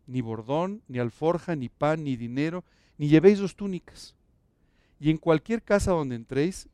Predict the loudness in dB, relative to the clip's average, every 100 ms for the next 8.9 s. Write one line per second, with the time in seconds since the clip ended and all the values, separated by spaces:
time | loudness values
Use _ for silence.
0 | _ -2 2 4 2 0 -6 -12 _ _
1 | _ _ -4 0 0 0 -2 -4 -6 -14
2 | _ _ _ _ _ _ _ _ -4 0
3 | 0 0 0 -2 -2 -2 0 0 0 -2
4 | -2 -2 -2 -6 -14 _ _ _ -6 2
5 | 2 4 2 2 0 0 0 0 2 -2
6 | -2 -6 -2 0 0 0 -2 -2 -2 -4
7 | -8 -14 -6 -4 -4 -8 -10 -12 -10 -8
8 | -8 -10 -10 -8 -8 -8 -16 -20